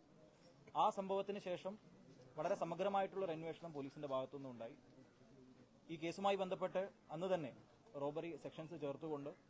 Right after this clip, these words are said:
കൊടുവള്ളി പോലീസ് സ്റ്റേഷനിൽ എഫ് ഐ ആർ രജിസ്റ്റർ ചെയ്തു. ഒരു സ്പെഷ്യൽ ഇൻവെസ്റ്റിഗേഷൻ ടീം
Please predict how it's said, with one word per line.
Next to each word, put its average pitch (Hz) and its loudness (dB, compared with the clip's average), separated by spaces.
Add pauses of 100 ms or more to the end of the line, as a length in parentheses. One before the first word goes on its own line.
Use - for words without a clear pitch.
(460)
കൊടുവള്ളി 160 0
പോലീസ് 165 -2
സ്റ്റേഷനിൽ 165 -4
എഫ് 143 -4
ഐ 156 0
ആർ 151 2
രജിസ്റ്റർ 139 -6
ചെയ്തു. 143 -4 (680)
ഒരു 165 -2
സ്പെഷ്യൽ 226 0
ഇൻവെസ്റ്റിഗേഷൻ 180 -2
ടീം 131 -4